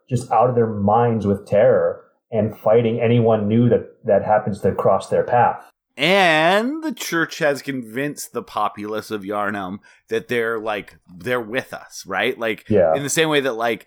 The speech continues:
Speaker 2: fucking capitalism and, and, uh, and corrupt religions are like, "No, no, no, like, you're one of us, basically. Like, you're, like, a hunter, you're one of the big, like, yeah, if you see anyone who looks beastly, could you kill him for us? 'Cause you're, you're one of us.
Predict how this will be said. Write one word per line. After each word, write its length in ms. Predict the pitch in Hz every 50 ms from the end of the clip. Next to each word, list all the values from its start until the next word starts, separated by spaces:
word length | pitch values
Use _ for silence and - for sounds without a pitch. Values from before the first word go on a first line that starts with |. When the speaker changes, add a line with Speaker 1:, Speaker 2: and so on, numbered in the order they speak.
| - - _ _ _
Speaker 2:
fucking 380 | - 127 120 - 127 117 110
capitalism 800 | - - 127 127 131 - 120 117 113 117 113 101 117 113 110 110
and, 220 | 107 104 101 98 -
and, 420 | 101 104 104 101 98 95 92 92 87 _ -
uh, 280 | 104 98 95 92 92 - -
and 240 | 101 101 98 85
corrupt 400 | - - - 110 110 110 - -
religions 580 | 101 104 104 139 156 135 123 123 101 98 95 101
are 80 | 110 104
like, 280 | 104 107 110 107 - _ - -
"No, 240 | 202 214 269 277 262
no, 100 | 240 214
no, 180 | 196 175 151 131
like, 240 | 127 131 135 - -
you're 240 | 196 262 294 277
one 280 | 214 156 165 175 160 147
of 120 | 123 120
us, 380 | 170 226 - - - - - -
basically. 840 | - - 107 95 92 - - 98 - - 90 92 92 87 82 80 87
Like, 400 | 90 101 107 110 113 107 - - - - - -
you're, 200 | 120 170 220 220
like, 200 | 220 214 208 208
a 100 | 214 208 185
hunter, 440 | 202 220 208 214 214 214 208 214
you're 180 | 214 208 214 208
one 160 | 202 214 220
of 60 | 220 220
the 80 | 214
big, 200 | 214 233 220 185 - - - -
like, 200 | 202 202 165 190
yeah, 200 | 208 202 185 165 156
if 160 | 160 156 123
you 100 | 175 247
see 200 | 247 - 262 240
anyone 280 | 226 220 214 202 190 180
who 60 | 170
looks 240 | 165 175 165 - -
beastly, 420 | 98 87 180 208 202 - 123 117
could 220 | 98 - 135 127 123
you 100 | 160 147
kill 300 | - - - 151 160 180
him 80 | 185
for 140 | 175 190 190
us? 160 | 196 202 -
'Cause 180 | - 135 131 123
you're, 240 | 135 147 139 95 _ -
you're 180 | 107 113 113 113
one 160 | 110 123 131
of 80 | 156 196
us. 400 | 240 226 - - - - -